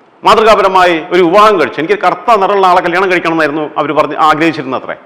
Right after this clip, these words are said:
അവരെന്നെ പറഞ്ഞിട്ടുണ്ട്. അങ്ങനെയാണ് സംഘടനയിൽ സഹപ്രവർത്തകനായിരുന്ന ദളിത് വിഭാഗത്തിൽപ്പെട്ട തമിഴ്നാട്ടുകാരനായ രാജയെ, ഇവര് ക്രിസ്ത്യൻ, ഏ, പിന്നെ, കുടുംബത്തിൽ നിന്ന് വന്ന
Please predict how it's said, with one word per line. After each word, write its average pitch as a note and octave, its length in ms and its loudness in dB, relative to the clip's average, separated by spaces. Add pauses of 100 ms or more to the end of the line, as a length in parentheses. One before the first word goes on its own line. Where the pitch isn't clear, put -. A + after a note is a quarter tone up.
(200)
അവരെന്നെ E3 220 0
പറഞ്ഞിട്ടുണ്ട്. C#3 420 -4
അങ്ങനെയാണ് G3 800 0
സംഘടനയിൽ F#3+ 560 0
സഹപ്രവർത്തകനായിരുന്ന E3+ 1200 0
ദളിത് G3 220 4
വിഭാഗത്തിൽപ്പെട്ട F3 540 2 (420)
തമിഴ്നാട്ടുകാരനായ E3+ 680 2
രാജയെ, D#3 400 2
ഇവര് D3+ 280 -2
ക്രിസ്ത്യൻ, E3 300 -4
ഏ, E3 560 -10
പിന്നെ, D#3+ 460 -2
കുടുംബത്തിൽ D#3+ 300 -2
നിന്ന് C#3 120 -2
വന്ന G#2 260 -2